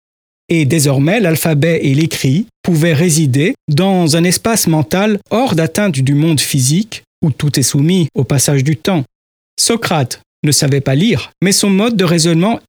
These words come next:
était profondément influencé par une culture où l'écrit avait déjà commencé à modifier le rapport au monde. Il choquait ses interlocuteurs en leur demandant de définir des concepts comme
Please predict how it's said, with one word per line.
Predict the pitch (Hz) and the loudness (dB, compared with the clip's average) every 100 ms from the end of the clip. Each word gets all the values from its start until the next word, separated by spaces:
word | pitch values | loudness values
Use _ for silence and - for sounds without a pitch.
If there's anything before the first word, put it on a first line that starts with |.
| - | -4
était | 180 - 190 | -4 0 -2
profondément | - 254 240 220 185 185 190 - | -2 -4 -2 -2 0 0 -2 -4
influencé | 196 226 - 208 185 - 247 | -4 -2 0 0 0 0 0
par | 190 165 | 0 0
une | 175 | 0
culture | 170 156 - 196 247 - | 0 -2 0 -2 -2 -2
où | 208 | 0
l'écrit | 240 - 202 220 254 | 0 -2 0 0 2
avait | 156 170 | 0 2
déjà | 175 160 165 | 2 0 -2
commencé | - 226 208 175 135 180 254 - - | -2 0 0 0 0 0 -2 -4 -4
à | 160 | 0
modifier | 156 196 185 - - 190 | 0 2 0 -2 -2 0
le | 180 | 2
rapport | 135 151 - 165 185 202 | 0 -2 0 -2 -2 -2
au | 151 | 0
monde. | 147 151 123 120 - _ _ - | 2 0 0 -4 -8 _ _ -4
Il | 165 147 | 0 0
choquait | - 175 - 262 | 0 -2 0 -2
ses | 254 151 | 0 0
interlocuteurs | 175 185 175 170 - 135 180 185 - | 0 0 0 0 -2 -2 -2 -2 -2
en | 190 | -2
leur | 202 165 | 0 0
demandant | 185 151 135 175 202 | 0 2 2 2 2
de | 160 | 0
définir | 143 208 - 202 196 | 0 0 0 0 0
des | 165 | 0
concepts | 156 160 - 196 220 - | 0 0 0 0 -2 -6
comme | - 185 202 | -2 0 0